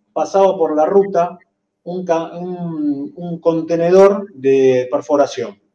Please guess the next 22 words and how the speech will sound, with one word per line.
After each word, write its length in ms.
Entonces 340
simplemente 680
me 100
animé 220
a 40
decirle, 320
"Mire, 380
para 540
que 80
usted 320
tenga 300
una 180
mínima 300
orientación, 840
cuando 220
ese 180
camión 600
que 120
va 160
para 160
la 100
izquierda 580